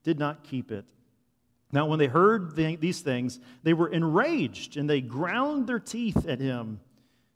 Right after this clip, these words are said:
But he, full of the Holy Spirit, gazed into heaven and saw the glory of God and Jesus standing at the right hand of God.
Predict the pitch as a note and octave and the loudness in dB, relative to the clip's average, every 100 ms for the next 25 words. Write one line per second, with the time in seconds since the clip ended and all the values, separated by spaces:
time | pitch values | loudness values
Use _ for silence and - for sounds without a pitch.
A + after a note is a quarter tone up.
0 | _ _ - C3+ E3+ G3+ F3 F#3 F#3 C#3+ | _ _ -8 -6 -2 -4 0 0 2 2
1 | F3+ F3 - D3+ C#3 C#3+ E3+ G#3 G#3 G#3+ | 2 0 -2 0 0 2 2 4 2 0
2 | F3 E3 C#3 C#3 E3 C3+ A#2 D#3 E3 G#3 | 2 2 0 -2 -2 -4 0 2 4 4
3 | A3 G#3+ D#3+ D3+ E3 D3+ B2 B2+ - A#3+ | 4 4 2 4 4 2 0 -2 0 2
4 | G#3 D#3+ - - - C#4+ D#4+ G3 D3 C#3+ | 2 -2 -8 -6 -2 2 4 4 2 0
5 | D3+ E3 E3 F3 D3 B2 F3+ G3+ C#3 | 0 0 -2 -4 -4 -2 0 2 0